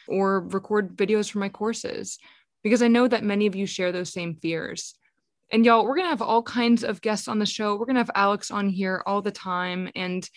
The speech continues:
all kinds of other people, including people who really know their stuff on topics like Pinterest and S E O, Instagram, money, mindset,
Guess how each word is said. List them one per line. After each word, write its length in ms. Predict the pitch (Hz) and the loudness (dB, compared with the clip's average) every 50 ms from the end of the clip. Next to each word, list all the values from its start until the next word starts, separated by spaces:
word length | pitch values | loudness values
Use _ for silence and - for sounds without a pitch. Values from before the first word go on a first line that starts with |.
| - - _ _ _ _ _ | -20 -20 _ _ _ _ _
all 120 | 240 285 | 2 2
kinds 220 | 277 339 349 330 | 2 2 0 0
of 60 | 330 262 | 0 0
other 140 | 262 247 | 0 0
people, 320 | 233 220 214 208 175 165 156 | 0 0 -2 -2 -2 -2 -2
including 380 | 151 185 175 - 240 233 240 | -2 -4 -4 -2 0 2 2
people 180 | 220 240 220 240 | 2 0 0 0
who 140 | 220 220 220 | 0 0 0
really 280 | 190 208 214 220 233 | 2 2 2 4 4
know 140 | 214 208 202 | 2 2 2
their 140 | 196 196 190 | 0 -2 -4
stuff 360 | - - - 196 180 170 - - - | -6 -6 -6 -6 -6 -6 -10 -10 -8
on 140 | 185 185 185 | -8 -6 -6
topics 480 | - 156 190 190 - 196 185 - - | -4 -4 -4 -4 -4 -6 -8 -8 -8
like 180 | - 170 165 - _ | -8 -10 -10 -10 _
Pinterest 500 | - 202 202 190 196 - - - - - | -4 -4 -4 -4 -4 -8 -8 -10 -12 -10
and 140 | - 190 - | -12 -10 -8
S 260 | - 202 190 - - | -8 -8 -8 -6 -4
E 140 | 208 202 196 | -4 -2 -2
O, 300 | 190 185 175 180 180 - - _ _ _ _ | -2 -2 -2 -4 -4 -8 -12 _ _ _ _
Instagram, 580 | - 240 233 226 - 240 214 220 220 214 208 208 | 2 2 2 2 0 -2 -2 0 0 2 2 2
money, 380 | 208 208 208 214 208 208 214 208 | 2 2 2 2 2 2 2 0
mindset, 800 | - - 196 196 202 202 202 196 - - 208 196 190 196 - | 0 -2 -2 -2 0 0 0 -2 -2 -2 -2 -2 -2 -4 -6